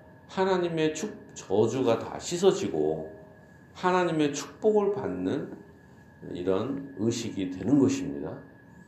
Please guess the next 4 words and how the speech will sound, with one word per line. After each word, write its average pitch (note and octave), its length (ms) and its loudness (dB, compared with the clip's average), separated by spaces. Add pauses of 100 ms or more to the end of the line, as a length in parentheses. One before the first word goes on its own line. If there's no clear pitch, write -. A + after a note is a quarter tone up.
(1080)
우리는 F#2+ 460 0
이제 F#2 420 0 (560)
유아 G#2+ 280 4
세례 E2 360 -4